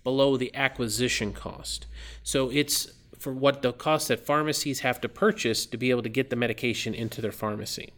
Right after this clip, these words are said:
And it doesn't take much reasoning to consider and common sense. It doesn't take much common sense to take a look at this and go, if any business is buying a product at X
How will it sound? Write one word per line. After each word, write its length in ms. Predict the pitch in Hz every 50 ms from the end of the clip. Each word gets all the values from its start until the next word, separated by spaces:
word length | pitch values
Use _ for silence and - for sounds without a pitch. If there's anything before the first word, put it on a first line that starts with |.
| - -
And 140 | - 165 156
it 60 | 156
doesn't 340 | 151 202 214 185 185 151 -
take 360 | - - - 185 165 - -
much 380 | 131 139 143 151 147 - - - -
reasoning 580 | 139 170 202 226 214 170 139 123 117 117 117 113
to 80 | 113
consider 640 | 104 - 127 113 - - - 254 220 127 120 117 113
and 160 | 113 113 110
common 300 | - 156 156 151 131 120
sense. 500 | - - 208 220 160 123 117 120 - -
It 60 | 139
doesn't 200 | 143 165 160 165
take 120 | 156 170 147
much 240 | 147 139 - - -
common 320 | - 143 139 127 120 117
sense 400 | - - 220 214 170 143 - -
to 100 | - -
take 240 | - - 143 139 -
a 60 | 131
look 180 | 131 143 139 -
at 80 | 131
this 220 | 123 127 117 - 135
and 80 | 127
go, 200 | 120 123 120 110 - - - - - - - - - -
if 260 | - 156 147 - - - - -
any 280 | - 180 226 262 262
business 640 | 208 175 180 165 151 - - 123 117 110 104 - -
is 180 | - 143 127 117
buying 640 | - - 147 156 160 165 165 165 165 165 165 170 170 -
a 60 | 165
product 640 | - - - 147 143 127 120 113 110 107 - - - - - - - - - - _ -
at 220 | - 123 117 -
X 640 | 143 147 131 120 104 - - - - - - - -